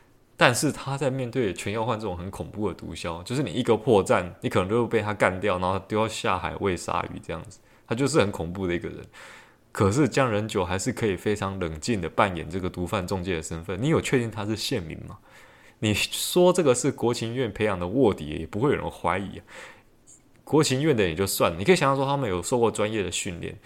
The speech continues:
但这只是一个小生意人。就是他在周旋，就是他在跟，因为剧中非常有，常常有三方通话的状况发生，就是，呃，国情院的崔昌浩来跟江仁九在谈判的时候，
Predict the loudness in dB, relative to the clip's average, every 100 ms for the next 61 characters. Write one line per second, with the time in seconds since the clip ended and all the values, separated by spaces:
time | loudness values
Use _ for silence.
0 | -20 -2 0 2 0 -2 -4 -2 -4 -2
1 | -2 -2 -2 -4 -6 -8 -12 -16 -20 _
2 | _ _ _ _ _ _ 0 0 -2 -8
3 | 4 6 8 6 4 -2 6 8 8 6
4 | 2 0 -2 -2 0 2 2 4 8 8
5 | 8 2 0 0 -2 -20 -8 4 6 6
6 | 4 4 4 2 0 -4 -8 2 4 4
7 | 2 2 2 2 0 0 -2 0 0 -2
8 | -4 -4 -6 -6 -14 -18 -20 -20 _ _
9 | -2 2 2 2 -2 -14 -20 _ _ -4
10 | 0 2 0 -4 -2 2 4 4 2 0
11 | 2 2 2 0 2 4 2 0 -2 0
12 | -2 0 -4 -2 -4 -4 -10 _ 0 2
13 | 2 0 0 2 0 0 -4 -2 -2 -6